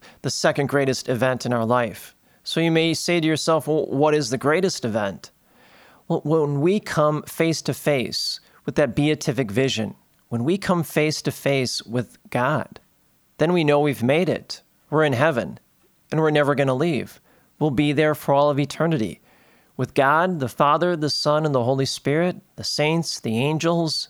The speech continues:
our ancestors, we will be with them for all of eternity. And that truly will be the greatest event in our life. Now, the scriptures for this weekend, they speak to us about that. Go to the first reading from Second Maccabees.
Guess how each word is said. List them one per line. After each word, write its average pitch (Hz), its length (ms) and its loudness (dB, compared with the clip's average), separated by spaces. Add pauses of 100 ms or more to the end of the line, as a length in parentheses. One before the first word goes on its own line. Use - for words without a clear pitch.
our 107 120 -8
ancestors, 147 920 -2 (340)
we 156 180 2
will 196 200 2
be 147 180 2
with 143 320 0
them 127 240 0
for - 180 -6
all 135 220 4
of 131 100 0
eternity. 123 640 -2 (480)
And 117 140 -6
that 165 180 0
truly 160 320 0
will 156 280 0
be 135 120 0
the 117 80 0
greatest 123 480 0
event 110 380 -2
in - 100 -4
our 113 140 0
life. 123 480 -2 (840)
Now, 143 80 0
the 147 80 0
scriptures 202 460 0
for - 140 -4
this 147 240 -2
weekend, 131 480 0 (320)
they 151 100 -2
speak - 400 -4
to 139 140 0
us 127 220 -2 (180)
about 151 400 0
that. 101 440 -6 (840)
Go 185 120 2
to 226 80 2
the 226 80 4
first 170 400 0
reading 143 480 0
from 139 320 -4
Second 170 380 -2
Maccabees. 131 760 -2